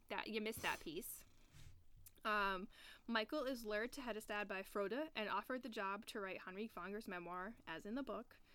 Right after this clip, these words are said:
um, but really to investigate Harriet's murder. Um, we have no indication Michael is really interested in this job, despite the obvious intrigue with the flowers and the carrot of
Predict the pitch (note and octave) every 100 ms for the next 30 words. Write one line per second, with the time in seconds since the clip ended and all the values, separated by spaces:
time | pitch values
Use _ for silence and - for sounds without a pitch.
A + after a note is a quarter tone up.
0 | - - G3 G3+ F#3 G3 G#3 F3+ E3 G3
1 | A3+ G#3+ G3 - A3+ A3 F#3+ G#3 - F#3+
2 | E3+ F3 G3 A3+ - _ - - - -
3 | - - A3+ G3+ F#3+ - A#3+ C#4 C#4 D4+
4 | F#4 F#4 C#4 C4 C#4+ A3+ G#3 G3+ F#3+ F#3
5 | F#3 - B3 D4 D4+ C#4+ C#4 C#4 C4+ C4
6 | B3+ G#3+ - F#3+ - - F#3 G3+ G3+ -
7 | F#3+ G3 F#3+ G3 G3 A#3 F#3+ E3+ E3+ F3
8 | - - F3+ F#3 F#3+ - F#3 F3+ F3+